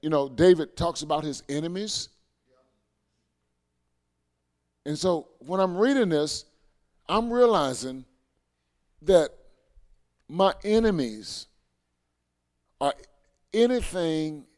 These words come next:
and everybody and everything that will war against my soul and my spirit and try to pull me away from God. Not just a person, not just somebody who may have done me wrong,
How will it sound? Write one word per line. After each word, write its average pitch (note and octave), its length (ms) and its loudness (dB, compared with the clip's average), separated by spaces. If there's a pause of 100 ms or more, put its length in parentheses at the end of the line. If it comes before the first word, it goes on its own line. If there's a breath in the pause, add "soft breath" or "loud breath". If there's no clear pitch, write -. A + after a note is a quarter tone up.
(200)
and C3+ 140 -10 (100)
everybody E3 760 0 (240)
and A#2+ 220 -12
everything C3+ 760 -8 (340)
that D3 160 0
will B2+ 140 -6
war F#3 340 -4
against F3+ 320 -10
my F3 180 -10
soul D#3+ 480 -6
and B2 120 -8
my C#3+ 100 -8
spirit B2+ 560 -8 (800)
and C#3+ 140 -12
try F3 160 -4
to C#3+ 80 -4
pull E3+ 260 -8
me E3 140 -6
away C#3 260 -4
from A#2+ 220 -14
God. G#2 320 -8 (2500)
Not G#3 260 -2
just G#3+ 260 -2
a C#3 60 -12
person, - 680 -8 (920 soft breath)
not G#3+ 200 0
just B3 180 4
somebody G3 340 0
who D#3+ 80 -6
may E3 200 2
have B2 200 0
done E3 280 -2
me D#3+ 140 -2
wrong, A#2+ 500 -4